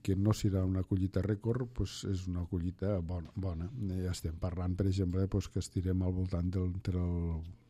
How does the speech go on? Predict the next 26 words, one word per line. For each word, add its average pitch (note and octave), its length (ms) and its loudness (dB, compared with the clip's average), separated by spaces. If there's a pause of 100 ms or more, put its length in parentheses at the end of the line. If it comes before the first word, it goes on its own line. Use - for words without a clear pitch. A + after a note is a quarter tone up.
(100)
setanta G2 560 0
i A2 80 4
vuitanta F2+ 480 -2
per F#2+ 160 4
cent G2+ 240 2
de G2+ 80 2
producció F#2 720 0
de G2+ 140 0
fa, E2+ 640 -2
de G2 80 2
fa E2+ 160 -2
dos F2 160 0
anys, D#2+ 280 -4
que F2 120 -4
va D#2+ 80 -6
ser D#2+ 240 -8
una E2+ 400 -4
cosa E2 300 -2
excepcional, D#2 720 -4
no? G2+ 140 -6 (1080)
L'any, G#2 280 6 (200)
ara G#2+ 240 6
farà G#2+ 240 6
dos G2+ 160 6
anys, A2+ 300 6
el, G2 300 4